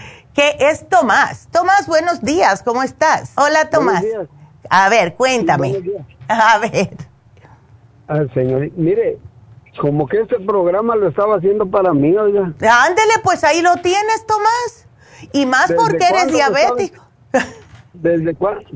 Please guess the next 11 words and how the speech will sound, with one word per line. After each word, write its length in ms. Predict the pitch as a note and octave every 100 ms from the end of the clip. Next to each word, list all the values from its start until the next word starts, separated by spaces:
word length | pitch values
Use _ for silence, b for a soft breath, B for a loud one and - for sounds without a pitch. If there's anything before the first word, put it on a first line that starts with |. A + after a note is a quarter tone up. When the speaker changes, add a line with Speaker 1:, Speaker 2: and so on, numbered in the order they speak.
| -
Speaker 2:
Sí, 200 | E3+ F#3+
pues, 460 | F#3+ - F#3+ A3+ G#3
oiga, 240 | A#3+ A3+
hace 180 | A#3 A#3
como 260 | F#3+ G#3 E3+
seis 180 | G#3 A3
meses 240 | G#3+ G#3 A3
me 120 | G#3
detectaron 680 | F#3+ D#3 D#3 - G3 G#3 G3
el 100 | F3
diabetes. 640 | D3 C#3 E3+ G3 G#3+ G3